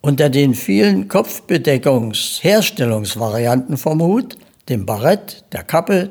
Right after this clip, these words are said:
der Mütze, dem Fez, ist die Hutfilzherstellung eine solche Spezialität, dass es sich deutlich von der Verarbeitung von Gewebe aus gestrickten, gewirkten oder synthetischen Fasern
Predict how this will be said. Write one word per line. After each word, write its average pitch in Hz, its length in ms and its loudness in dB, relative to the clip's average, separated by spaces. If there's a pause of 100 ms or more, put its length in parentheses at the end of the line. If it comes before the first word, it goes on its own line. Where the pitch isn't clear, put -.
der 95 100 -6
Mütze, 190 640 0 (320)
dem 220 180 0
Fez, - 680 0 (480)
ist 139 260 -2
die 104 120 -4
Hutfilzherstellung 175 1400 2
eine 123 280 -2
solche 196 460 0
Spezialität, 127 1080 -2 (260)
dass 143 240 2
es 135 180 2
sich 120 320 -4
deutlich 202 640 2
von 135 240 2
der 117 120 2
Verarbeitung 165 1000 2 (220)
von 131 400 2
Gewebe 139 640 0
aus 143 400 2
gestrickten, - 920 -4
gewirkten 143 640 0
oder 123 260 2
synthetischen 127 760 -2
Fasern 131 560 2